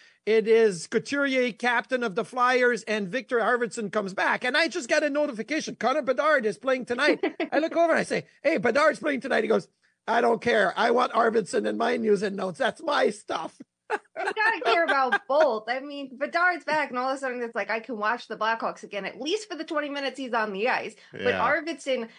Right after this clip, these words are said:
Speaker 2: when that line is clicking and it's Arvidsson, Danault, and Trevor Moore, they are so much fun. That
Speaker 3: Yeah.
Speaker 2: is, like, my kind of two-way,
Speaker 3: Mm-hmm.
Speaker 2: annoying, sandpapery,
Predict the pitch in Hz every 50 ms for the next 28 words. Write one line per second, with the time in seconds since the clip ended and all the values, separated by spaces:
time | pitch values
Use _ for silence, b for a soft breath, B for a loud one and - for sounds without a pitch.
0 | B B B _ _ - 226 233 233 240 247 269 330 349 285 247 226 220 220 220
1 | 240 240 220 208 214 - 226 208 196 202 202 190 180 180 175 - 175 196 208 208
2 | 208 226 202 185 196 196 190 180 175 170 170 160 165 160 - _ _ 185 196 190
3 | - 220 190 190 185 185 180 175 170 175 151 - 226 247 247 233 208 214 214 -
4 | 220 202 190 190 185 - 175 175 170 190 214 254 285 294 254 269 220 214 202 185
5 | 190 190 190 190 190 196 202 202 - - 202 190 190 190 190 180 185 175 180 -
6 | - - 285 269 269 277 269 262 247 247 240 226 226 220 220 214 220 214 214 214
7 | 220 b b b b - 101 - 190 190 202 208 220 240 233 233 226 226 220 220
8 | 220 220 214 214 214 - - 277 247 233 240 240 247 226 226 - - _ - 233
9 | 233 226 - 220 226 220